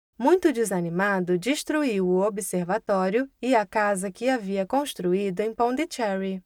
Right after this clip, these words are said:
Frustrado, iniciou a viagem de volta à França. Mas, quando o navio estava ancorado na ilha de Reunião, em Madagascar, na África, ele caiu no mar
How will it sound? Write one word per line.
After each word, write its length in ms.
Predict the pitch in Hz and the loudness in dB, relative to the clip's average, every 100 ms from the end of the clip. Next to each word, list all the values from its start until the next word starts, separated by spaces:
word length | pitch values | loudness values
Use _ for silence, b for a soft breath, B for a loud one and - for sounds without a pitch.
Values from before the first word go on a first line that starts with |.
| _ _ _ - | _ _ _ -8
Frustrado, 800 | - 254 233 - 208 208 185 196 | 0 0 0 0 2 2 0 -4
iniciou 480 | 196 185 - 277 | -4 -2 2 4
a 80 | 285 | 4
viagem 600 | 185 175 190 196 190 202 | 2 0 2 0 -2 -6
de 120 | 208 | -6
volta 360 | 233 233 226 311 | -2 0 2 0
à 40 | |
França. 640 | 339 - 208 196 - 196 196 _ - | -2 -2 -4 -4 -4 -6 -6 _ 0
Mas, 400 | 262 277 254 - | 4 4 2 -2
quando 220 | 254 240 | -4 -2
o 80 | 247 | -2
navio 420 | 240 233 277 339 | -2 0 2 2
estava 460 | 339 - 185 180 196 | 2 0 -2 0 -2
ancorado 760 | 214 220 254 220 220 190 196 - | -2 -2 2 2 0 -2 -8 -8
na 240 | 233 277 | -2 0
ilha 320 | 269 202 190 190 | 0 -2 -4 -6
de 140 | 196 | -8
Reunião, 720 | 185 233 254 277 285 220 254 - | -2 0 0 -2 -2 -4 -6 -6
em 140 | 214 208 | -6 -4
Madagascar, 880 | 202 185 185 220 254 247 226 262 - | -4 -4 -2 -2 -2 2 2 2 -2
na 320 | 262 285 208 | 2 4 4
África, 480 | 202 - 262 320 339 - _ - | 2 -4 -4 -2 -2 -4 _ 0
ele 220 | 269 285 | 2 2
caiu 340 | 285 285 196 | 2 2 2
no 160 | 185 208 | 0 -2
mar 380 | 233 202 233 | 0 -2 -4